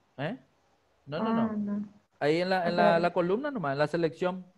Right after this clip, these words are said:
Speaker 2: Acá.
Speaker 1: Copialo a quinientos mil. Eh,
Speaker 2: Control C, le marco.
Speaker 1: bien. Desde operación.
Speaker 2: Le, mm.
Speaker 1: Pero con Shift. Control
Speaker 2: Eso,
Speaker 1: Shift
Speaker 2: le
Speaker 1: flechita,
Speaker 2: marco
Speaker 1: eso.
Speaker 2: todo.
Speaker 1: Clic derecho.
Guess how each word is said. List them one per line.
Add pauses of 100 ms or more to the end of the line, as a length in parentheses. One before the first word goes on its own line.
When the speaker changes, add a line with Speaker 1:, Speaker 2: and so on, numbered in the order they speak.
(340)
Speaker 2:
Acá.
Speaker 1:
Copialo
a
quinientos
mil. (200)
Eh, (640)
Speaker 2:
Control (140)
C,
le
marco.
Speaker 1:
bien. (1500)
Desde
operación. (360)
Speaker 2:
Le, (580)
mm. (440)
Speaker 1:
Pero
con
Shift. (1300)
Control
Speaker 2:
Eso,
Speaker 1:
Shift
Speaker 2:
le
Speaker 1:
flechita,
Speaker 2:
marco
Speaker 1:
eso.
Speaker 2:
todo. (120)
Speaker 1:
Clic
derecho.